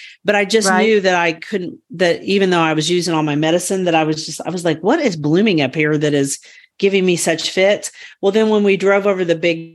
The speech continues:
Speaker 1: bridge, which, by the way, that's where Milorganite's made. And so you smell Milorganite as you drive over this big bridge.
Speaker 2: Yeah.
Speaker 1: Um, it's a fertilizer made from Milwaukee poop. Anyway,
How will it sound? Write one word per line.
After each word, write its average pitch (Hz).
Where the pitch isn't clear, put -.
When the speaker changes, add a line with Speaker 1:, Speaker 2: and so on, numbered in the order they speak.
Speaker 1:
bridge, 165
which, 185
by 180
the 175
way, 170
that's 165
where 151
Milorganite's 156
made. 156
And 147
so 160
you 151
smell 147
Milorganite 147
as 143
you 139
drive 139
over 139
this 135
big 135
bridge. 143
Speaker 2:
Yeah. 165
Speaker 1:
Um, 170
it's 175
a 185
fertilizer 139
made 147
from 135
Milwaukee 135
poop. 131
Anyway, 196